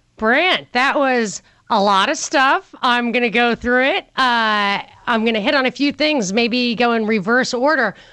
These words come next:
when I, I read earlier a Zbigniew Brzezinski quote, he was the national security advisor of Jimmy Carter. And the, and when I was looking up that quote to make sure I got it right,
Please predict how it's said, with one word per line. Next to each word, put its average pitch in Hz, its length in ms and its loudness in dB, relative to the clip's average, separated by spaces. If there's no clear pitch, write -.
when 247 60 0
I, 262 100 0
I - 160 -2
read 285 220 2
earlier 247 540 0
a 214 260 0
Zbigniew 220 520 -2
Brzezinski 214 720 -2
quote, 208 400 0
he 180 140 -4
was 208 220 -4
the 202 260 0
national 214 360 -4
security 226 420 -2
advisor 190 420 0
of 165 80 -4
Jimmy 214 220 0
Carter. 190 580 0
And 240 240 2
the, 233 460 -4
and 240 500 -2
when 233 220 0
I 226 80 0
was 220 120 -2
looking 330 300 0
up 254 140 -2
that 220 240 -4
quote 269 300 0
to - 100 -8
make 208 100 -2
sure 247 140 -2
I 202 100 0
got 190 160 0
it 180 100 -2
right, 233 460 -2